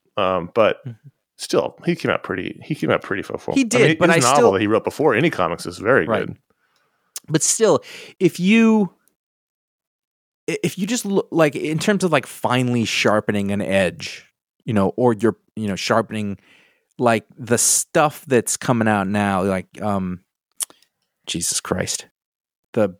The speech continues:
Speaker 2: the Human Target
Speaker 1: Mm-hmm.
Speaker 2: is, I mean, it is tight.
Speaker 1: Yeah.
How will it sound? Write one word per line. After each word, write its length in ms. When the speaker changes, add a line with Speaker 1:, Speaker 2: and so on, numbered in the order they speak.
Speaker 2:
the 180
Human 180
Target 480
Speaker 1:
Mm-hmm. 100
Speaker 2:
is, 580
I 60
mean, 220
it 160
is 440
tight. 480
Speaker 1:
Yeah. 160